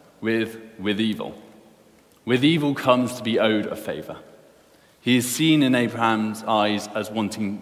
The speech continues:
as not wanting to bless, but to take. Now, this short story may be new to many of us,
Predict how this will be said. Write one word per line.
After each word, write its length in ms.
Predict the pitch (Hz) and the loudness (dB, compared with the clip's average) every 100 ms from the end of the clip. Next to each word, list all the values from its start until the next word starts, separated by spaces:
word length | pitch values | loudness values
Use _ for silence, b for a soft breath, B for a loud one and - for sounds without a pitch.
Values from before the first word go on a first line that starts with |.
| - | 0
as 160 | 110 127 | 2 4
not 200 | 165 131 | 2 2
wanting 340 | 107 95 95 | -2 -4 -8
to 100 | 92 | -8
bless, 420 | 87 98 - - - - - - | 0 0 0 -12 -16 -20 -20 -6
but 200 | - - | -4 -4
to 120 | - | -10
take. 440 | 90 - 67 - - - _ _ _ _ _ _ _ _ _ _ _ _ _ _ _ _ _ - | -12 -12 -12 -14 -20 -20 _ _ _ _ _ _ _ _ _ _ _ _ _ _ _ _ _ -2
Now, 100 | 117 | 2
this 200 | 143 143 | 2 0
short 280 | - 139 120 | 0 0 0
story 220 | 127 110 | 0 2
may 180 | 110 110 | 2 0
be 100 | 110 | 0
new 220 | 113 113 | 0 -2
to 120 | 113 | -4
many 160 | 85 85 | -8 -6
of 100 | 87 | -6
us, 320 | 87 - | -8 -10